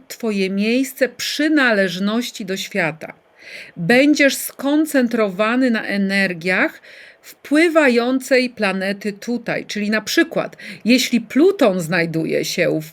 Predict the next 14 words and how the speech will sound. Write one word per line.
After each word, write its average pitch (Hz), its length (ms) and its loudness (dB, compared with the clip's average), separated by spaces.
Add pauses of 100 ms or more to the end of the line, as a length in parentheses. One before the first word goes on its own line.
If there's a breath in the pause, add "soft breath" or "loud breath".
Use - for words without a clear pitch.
(120)
I 277 140 2
C 226 320 0
na 160 140 -2
twoim 262 420 2
wykresie, 202 680 0 (380 loud breath)
możesz 254 560 4
odczuwać 220 540 -2
niepokój 220 840 -6
w - 40 -14
swoich 196 480 -2
osobistych 220 720 -2
relacjach 180 600 -2
w - 100 -20
tym, 156 320 -4